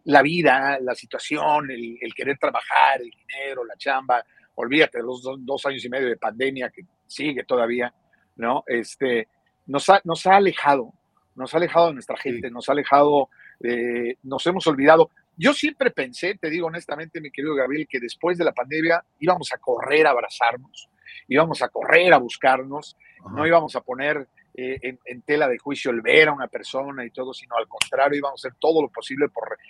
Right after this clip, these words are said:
Speaker 1: re-, reunirnos, como
Speaker 2: Ajá.
Speaker 1: dice la palabra. Pero me he dado cuenta que no es así, mi querido Gabriel.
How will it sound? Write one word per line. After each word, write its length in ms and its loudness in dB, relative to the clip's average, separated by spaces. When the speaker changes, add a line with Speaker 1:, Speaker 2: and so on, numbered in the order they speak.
Speaker 1:
re-, 380 8
reunirnos, 880 -4
como 200 -10
Speaker 2:
Ajá. 80 -6
Speaker 1:
dice 120 0
la 100 0
palabra. 460 -4
Pero 120 -2
me 60 4
he 40 8
dado 140 6
cuenta 200 -4
que 100 -4
no 60 -6
es 100 -12
así, 240 -10
mi 120 -12
querido 260 -4
Gabriel. 340 -2